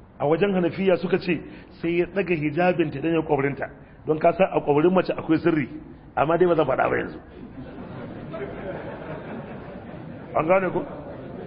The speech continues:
Yawa akwai wani sirri a nan, akwai wadda ƙwabrinta a jikin ta fi tsadar sadaki. Amma dai ba za ka je ba yanzu.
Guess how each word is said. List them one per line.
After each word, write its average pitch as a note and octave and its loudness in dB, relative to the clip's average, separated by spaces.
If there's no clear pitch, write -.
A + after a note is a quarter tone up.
Yawa D#3 4
akwai F#3 4
wani G3+ 4
sirri G3+ 0
a D#3+ 2
nan, F3 -2
akwai G3+ 2
wadda G3+ 4
ƙwabrinta F3 2
a F3 0
jikin D3+ 0
ta E3+ 4
fi F3 0
tsadar C#3 2
sadaki. A2+ -2
Amma D#3 4
dai F#3+ 6
ba F3 4
za D#3 2
ka C3 -6
je B2+ -2
ba B2 -2
yanzu. G2+ -6